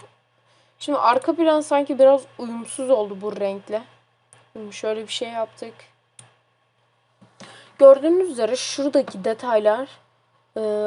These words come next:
hoş bir izlenim veriyor bence. Şu yazıyı aslında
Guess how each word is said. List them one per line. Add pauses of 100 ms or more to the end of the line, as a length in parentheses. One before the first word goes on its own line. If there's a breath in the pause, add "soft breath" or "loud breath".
(220)
hoş
bir (140)
izlenim
veriyor
bence. (720)
Şu
yazıyı (420)
aslında